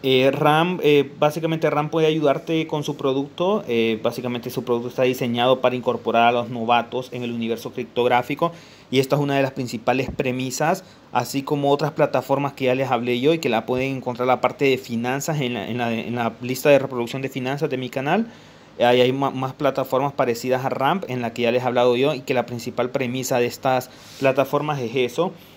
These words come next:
que, eh, incorporar a novatos en este universo criptográfico y que sean accesibles a todos.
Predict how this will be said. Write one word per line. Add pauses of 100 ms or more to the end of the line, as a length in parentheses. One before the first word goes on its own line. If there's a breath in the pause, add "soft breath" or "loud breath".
(220 loud breath)
que,
eh,
incorporar
a
novatos
en
este
universo
criptográfico
y
que
sean
accesibles
a
todos.